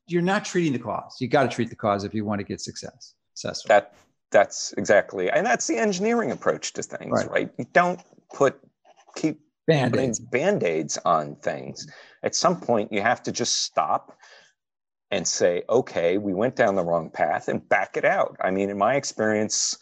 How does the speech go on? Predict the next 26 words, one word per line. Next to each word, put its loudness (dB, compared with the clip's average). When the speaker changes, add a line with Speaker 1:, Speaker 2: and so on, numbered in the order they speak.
Speaker 2:
with 2
junior 0
developers, -2
this 0
was -2
the 2
hardest -2
thing 0
to 2
get 2
them -4
to -2
do. -2
They 4
would 0
come 0
up 0
with -2
some 0
neat 0
new 2
idea, 2
and 2
they 6
would 0
keep -2